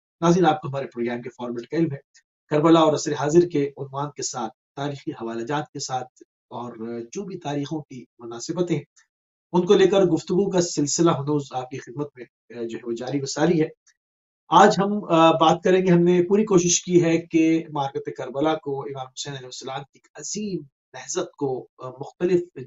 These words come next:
जहतों के साथ इन अयाम में आपकी खिदमत आलिया में पेश किया जाए। आज जो हम बात करने वाले हैं, वो हम इसके ऊपर बात करेंगे कि इमाम हुसैन अलैहिस्सलाम की जो शख्सियत है, वो एक, उसको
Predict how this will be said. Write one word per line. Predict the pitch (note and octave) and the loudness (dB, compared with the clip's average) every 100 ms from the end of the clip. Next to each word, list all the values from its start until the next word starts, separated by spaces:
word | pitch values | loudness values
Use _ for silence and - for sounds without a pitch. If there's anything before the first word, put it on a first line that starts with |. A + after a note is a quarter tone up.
| - | -10
जहतों | C#3+ - F#3+ | -12 -10 -8
के | E3+ | -6
साथ | - B2+ A2 _ - _ _ _ _ _ | -8 -8 -10 _ -20 _ _ _ _ _
इन | E3 D#3 | -2 0
अयाम | D3 D#3 D#3+ C#3+ | 0 2 2 -2
में | C#3 - | -8 -14
आपकी | - - - | -12 -12 -14
खिदमत | - B2+ C3+ B2+ | -20 -18 -16 -12
आलिया | A#2+ C3+ | -10 -10
में | C3 - _ _ _ | -12 -16 _ _ _
पेश | A#2+ - | -10 -10
किया | - - | -10 -12
जाए। | - - _ _ _ _ _ | -14 -20 _ _ _ _ _
आज | D3+ F3 | 6 6
जो | E3 | 6
हम | E3+ | 4
बात | D#3 D3 - | 4 2 0
करने | D3 D3 | -4 -2
वाले | C#3+ E3 | 2 4
हैं, | D3+ E3 _ _ _ _ _ - | 4 2 _ _ _ _ _ -4
वो | D3+ | 0
हम | D#3 D#3 | 0 0
इसके | D#3+ - | -4 -4
ऊपर | D3+ | -2
बात | D3 C#3+ - | 0 0 0
करेंगे | D#3 D#3 D#3 | 0 2 0
कि | D3+ | -2
इमाम | D3+ D3 C#3+ | -2 -4 -6
हुसैन | C#3 - D3+ | -8 -8 -6
अलैहिस्सलाम | D3 C3+ - C3+ D3+ | -6 -8 -8 -4 -4
की | D3 | -4
जो | C3+ | -6
शख्सियत | - B2 - G3+ - | -6 -6 -2 0 0
है, | D3 - _ _ _ _ _ | -2 -6 _ _ _ _ _
वो | - D3+ | -2 0
एक, | D#3+ - D#3 D#3 | -2 -4 -2 0
उसको | D#3+ D#3+ F3+ | 0 -2 -2